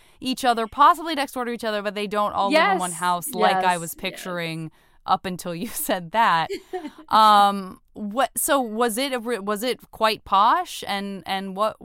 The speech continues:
Speaker 1: do you mind elaborating on the, uh, living outside of your means, going, but then having to live within
Speaker 2: No,
Speaker 1: them
Speaker 2: not at
Speaker 1: and then
Speaker 2: all.
Speaker 1: back and
Speaker 2: Not,
Speaker 1: forth?
Speaker 2: not at all. So I, I wrote about this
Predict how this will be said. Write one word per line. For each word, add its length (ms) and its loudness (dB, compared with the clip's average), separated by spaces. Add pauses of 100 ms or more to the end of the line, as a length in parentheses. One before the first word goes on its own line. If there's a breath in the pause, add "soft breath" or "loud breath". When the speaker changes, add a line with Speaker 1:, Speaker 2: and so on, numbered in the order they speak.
(300)
Speaker 1:
do 100 -14
you 60 -8
mind 360 -2
elaborating 760 -6
on 340 -6
the, 440 -10
uh, 460 -6
living 380 -10
outside 400 -6
of 100 -12
your 140 -12
means, 840 -10 (580)
going, 360 -10
but 140 -12
then 360 -8
having 260 -10
to 100 -12
live 380 -12
within 220 -4
Speaker 2:
No, 240 0
Speaker 1:
them 120 -4
Speaker 2:
not 180 0
at 40 -2
Speaker 1:
and 60 0
then 20 0
Speaker 2:
all. 260 6
Speaker 1:
back 140 0
and 60 -12
Speaker 2:
Not, 160 0
Speaker 1:
forth? 240 -6 (320)
Speaker 2:
not 340 -2
at 80 -6
all. 200 0
So 220 0
I, 280 2
I 100 4
wrote 300 -2
about 360 0
this 300 -8